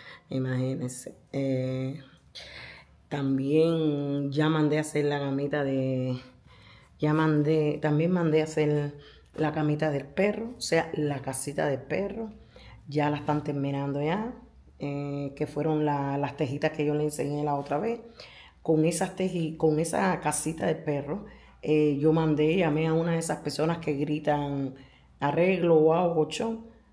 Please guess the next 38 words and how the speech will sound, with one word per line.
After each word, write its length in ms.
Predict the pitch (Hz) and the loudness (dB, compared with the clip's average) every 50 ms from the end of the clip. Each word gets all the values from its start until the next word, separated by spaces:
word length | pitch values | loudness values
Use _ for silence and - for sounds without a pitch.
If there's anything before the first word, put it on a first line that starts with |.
| _ _ - _ _ - | _ _ -20 _ _ -6
y 140 | 151 151 147 | -4 -2 -2
lo 100 | 156 151 | 0 0
que 80 | 160 | 0
me 140 | 151 151 147 | 0 -2 -2
pidieron 580 | 147 - 151 151 156 160 170 170 175 165 170 - | -4 -4 -4 0 2 2 4 4 2 0 -2 0
por 200 | 156 156 147 147 | 0 0 0 0
un 220 | 160 160 160 - | 0 -2 -2 -2
pedacito 680 | - 170 165 160 156 156 160 - - 175 165 165 165 160 | -2 0 2 2 0 -2 -4 -6 -6 -6 -4 -4 -2 -2
de 140 | 156 156 156 | -2 -2 -2
colchón, 500 | - 151 147 147 - - 151 151 160 160 | -2 -4 -4 -4 -4 -4 -2 -2 -4 -4
que 140 | - 143 143 | -4 -4 -2
es 60 | 135 | -2
lo 80 | 156 151 | -2 0
que 100 | 151 147 | 0 0
mide 260 | 147 147 151 151 147 | 2 2 2 2 2
la 120 | 147 143 | 0 0
casita, 600 | 143 143 139 139 - - 143 143 139 - 113 - - - | -2 -4 -6 -6 -6 -6 -6 -6 -6 -8 -10 -12 -10 -6
que 80 | - | -4
es 60 | 131 | -2
un 280 | 143 147 139 156 151 147 | -2 0 0 0 0 0
metro, 560 | 143 147 147 156 156 147 139 143 139 135 139 - - - - - - - - | 0 0 0 0 -2 -2 -4 -6 -6 -6 -8 -10 -16 -20 -20 -20 -20 -18 -8
un 160 | - 139 151 | -4 -2 0
metro 280 | 156 165 165 165 202 147 | 2 2 0 0 -2 -4
por 160 | - 147 147 | -4 -4 -2
un 100 | 147 147 | -2 -2
metro 280 | 147 151 151 - - 135 | -2 -2 -4 -6 -8 -10
cinco. 440 | - - 156 151 156 160 - - - - - - - - - - - - - - - - - | -6 -4 -4 -4 -4 -4 -8 -12 -18 -20 -20 -20 -20 -20 -20 -20 -20 -20 -20 -20 -20 -14 -6
Lo 140 | - 147 147 | -4 -2 0
que 80 | 160 | 2
me 140 | 160 160 160 | 2 2 2
pidieron 300 | 156 160 156 165 175 185 180 | 2 4 4 4 4 4 2
fue 120 | - 175 | 0 0
como 160 | 180 180 170 160 | 2 2 2 2
si 100 | 165 156 | 2 2
fuera 180 | 160 165 165 | 2 2 2
un 80 | 170 165 | 2 2
colchón 500 | - 147 - - - 147 147 151 151 151 | 0 0 0 -2 -2 -2 0 0 -2 -2
entero. 420 | 135 - - 143 131 123 - 151 | -4 -4 -4 -4 -4 -4 -6 -10